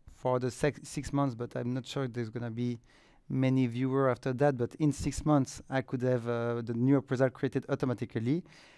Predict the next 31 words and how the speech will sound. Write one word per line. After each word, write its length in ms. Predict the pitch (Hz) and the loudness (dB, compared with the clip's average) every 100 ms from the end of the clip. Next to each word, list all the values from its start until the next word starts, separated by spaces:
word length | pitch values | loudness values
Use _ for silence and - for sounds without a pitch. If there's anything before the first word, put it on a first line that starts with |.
| _ - | _ 2
Let's 320 | 170 185 - | 6 6 2
create 320 | - 139 139 | 2 2 2
it 300 | 127 - - - _ - | -6 -8 -20 -20 _ -4
manually 600 | 135 131 131 123 117 120 | 2 2 2 0 0 -2
here 400 | 101 120 139 202 - | -2 0 0 0 -8
for 360 | - - 117 | -20 -6 -2
Nicolas. 600 | 113 110 110 117 190 - - _ _ _ _ 147 | -2 -2 -2 -2 -2 -8 -14 _ _ _ _ 0
Automatically, 720 | 139 151 147 135 143 143 143 | 2 6 4 2 2 4 4
we 100 | 127 | 2
see 140 | 127 | -2
the 100 | 123 | 0
manager 360 | 127 123 120 127 | 2 2 0 -2
is 80 | |
set 260 | - 117 - | -2 -6 0
up, 220 | 165 180 | 0 0
Sophie 320 | - 135 - 131 | -6 -6 -4 -4
Peterson. 600 | 120 123 - 135 160 180 _ _ _ - - _ 143 | -4 -6 -4 -2 -2 -4 _ _ _ -20 -20 _ 4
And 160 | 139 | 4
here, 380 | 127 160 180 196 - - - - | 6 6 6 4 -2 -20 -12 0
I 120 | 139 | 0
see 360 | - - 143 - - | 0 0 0 0 6
everything 640 | 165 151 139 151 165 175 | 6 6 4 6 6 4
because 260 | 143 160 147 | 0 0 0
I'm 120 | 139 | 0
connected 560 | 147 143 143 - 156 | 2 0 0 2 2
again 420 | 143 135 151 156 135 | 4 4 4 4 0
with 140 | 143 | 2
Michel. 400 | 147 139 - 107 | 2 2 -2 -4
So 180 | - - | -6 -4
as 260 | 160 175 156 | 4 4 4
Michel, 460 | 135 - - 147 | 0 0 2 2